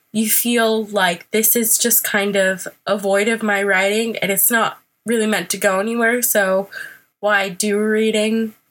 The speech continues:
Why put in the time and the effort to do reading? But I should,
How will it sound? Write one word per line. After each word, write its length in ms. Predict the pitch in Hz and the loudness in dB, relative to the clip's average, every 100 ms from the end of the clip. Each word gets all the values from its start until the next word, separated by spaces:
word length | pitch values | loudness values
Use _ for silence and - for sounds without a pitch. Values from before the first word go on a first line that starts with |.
| _ _ _ | _ _ _
Why 160 | - 190 | -2 -2
put 200 | 190 196 | 0 -2
in 160 | 190 190 | 0 -2
the 80 | |
time 260 | 185 175 175 | -2 -2 0
and 180 | 180 180 | 0 0
the 40 | |
effort 400 | 160 175 175 156 | -2 -2 -4 -4
to 100 | - | -4
do 180 | 208 185 | -2 -2
reading? 520 | 185 185 185 196 208 _ _ - - | -2 -2 -2 -2 -6 _ _ -20 -6
But 260 | 240 226 - | 0 0 0
I 240 | 175 240 330 | 0 0 0
should, 540 | - 262 226 214 | -2 0 2 2